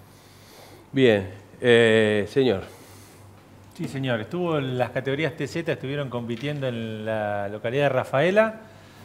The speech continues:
Speaker 2: eh, más precisamente los Fiat seiscientos, con Gastón Daniele, que realmente hizo un carrerón, ¿no? No tuvo una buena serie, eh, pero bueno, lo escuchamos a, a Gastón, que nos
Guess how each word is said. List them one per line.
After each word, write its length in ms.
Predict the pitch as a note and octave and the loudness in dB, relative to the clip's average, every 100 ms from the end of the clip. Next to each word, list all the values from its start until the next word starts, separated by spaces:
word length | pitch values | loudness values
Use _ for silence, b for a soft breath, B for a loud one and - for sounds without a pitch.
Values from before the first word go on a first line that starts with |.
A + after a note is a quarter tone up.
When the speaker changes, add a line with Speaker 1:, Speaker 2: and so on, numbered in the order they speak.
| B - | B -12
Speaker 2:
eh, 180 | A#2+ A#2 | -10 -6
más 140 | B2+ | -4
precisamente 580 | C3 C3 A#2 C3 C3+ B2+ | -2 -4 -2 -2 -2 0
los 160 | B2 A2+ | 0 0
Fiat 280 | C#3+ C#3 | 0 -2
seiscientos, 640 | - B2+ A#2 E3+ G#3 F#3+ D3+ | 0 -4 0 0 0 0 -2
con 180 | C3+ A#2 | -2 -2
Gastón 400 | G#2 - D3+ C#3+ | -2 -2 -2 0
Daniele, 480 | C3 D3 E3+ E3 | 0 0 -2 -2
que 240 | D#3+ B2 A#2+ | -2 -2 -2
realmente 440 | G#2+ B2 C3 B2+ | -2 -4 -4 -6
hizo 260 | B2 - A2+ | -8 -8 -10
un 340 | A2 G#2+ G2+ G2 B B B B - | -10 -10 -14 -16 B B B B -2
carrerón, 560 | B2+ A#2+ A#2+ A2+ G2 | -2 0 -2 -2 -4
¿no? 300 | A2 D3 D3 | -4 -4 -4
No 180 | A#2 A#2+ | -6 -8
tuvo 220 | A#2 C#3+ | -8 -6
una 260 | C#3 A#2+ A2+ | -4 -4 -2
buena 260 | A#2 C3 B2 | -2 -4 -4
serie, 480 | E3+ F3 G3+ A3 A3 B B - | -2 0 0 -2 -2 B B -16
eh, 380 | D#3 B2 A#2 A2 G2 | -6 -4 -2 -4 -4
pero 140 | B2 | -2
bueno, 200 | E3 C3+ C3+ - B2 | -2 -4 -8 -18 -12
lo 100 | B2+ | -12
escuchamos 560 | A#2 C#3 B2+ E3+ D#3+ A#2+ | -10 -8 -2 -2 -2 -2
a, 560 | B2 A#2 A2+ G#2 G2 F2+ F2 - - | 0 0 0 -2 -4 -8 -14 -20 -8
a 120 | A#2 | -2
Gastón, 400 | B2 A#2+ - G#3 | -2 0 0 -2
que 140 | F3 D3 | -2 -2
nos 340 | C3+ A#2+ - | 0 -2 -6